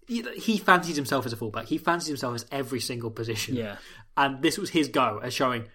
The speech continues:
Speaker 1: counter-attacking is really
Speaker 2: And
Speaker 1: easy.
Speaker 2: we've all heard stories from the likes of, like, Nicky Robinson and so on about the things he says to fly halves when they're not quite
Speaker 1: <laughs> Yes.
Speaker 2: doing their jobs.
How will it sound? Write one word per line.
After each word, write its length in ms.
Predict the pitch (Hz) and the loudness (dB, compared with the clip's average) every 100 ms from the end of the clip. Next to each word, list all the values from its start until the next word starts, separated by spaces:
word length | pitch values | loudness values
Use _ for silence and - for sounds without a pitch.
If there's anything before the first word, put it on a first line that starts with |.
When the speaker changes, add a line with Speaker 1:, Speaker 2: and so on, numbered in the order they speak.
| - | -2
Speaker 1:
counter-attacking 720 | - 160 147 131 110 113 107 - _ _ _ | 2 2 0 -4 -4 -6 -10 -14 _ _ _
is 200 | 135 110 | -6 -6
really 520 | 127 120 131 123 113 | -10 -6 -2 -2 0
Speaker 2:
And 120 | 147 147 | 2 4
Speaker 1:
easy. 20 | |
Speaker 2:
we've 140 | 135 139 | 6 6
all 140 | 151 | 6
heard 180 | 139 139 | 8 4
stories 440 | - - 131 123 | 4 2 2 2
from 240 | - 120 110 | -2 -4 -2
the 80 | 123 | -4
likes 240 | 113 - | -4 -6
of, 100 | 131 120 | -8 -8
like, 120 | - | -6
Nicky 240 | 127 - | -6 -6
Robinson 480 | 117 107 110 - 107 | -6 -6 -6 -6 -6
and 100 | 104 | -6
so 200 | - 104 | -8 -8
on 100 | 101 | -8
about 360 | 110 - 123 - | -8 -6 -4 -4
the 100 | 139 | 0
things 300 | 175 160 - | 4 4 2
he 100 | 151 | 0
says 320 | - 143 139 | 4 4 4
to 100 | 139 | 0
fly 260 | - 131 123 | 2 2 4
halves 480 | 131 117 110 - 131 | 0 0 -2 -4 -2
when 160 | 120 | 0
they're 100 | 120 | 0
not 340 | 117 123 - - | 0 -2 -6 -14
quite 320 | - 135 - | -4 0 0
Speaker 1:
<laughs> 40 | 151 | 2
Yes. 180 | 143 | 0
Speaker 2:
doing 100 | 120 107 | 2 -2
their 100 | 107 | -2
jobs. 440 | 107 95 - | -4 -8 -10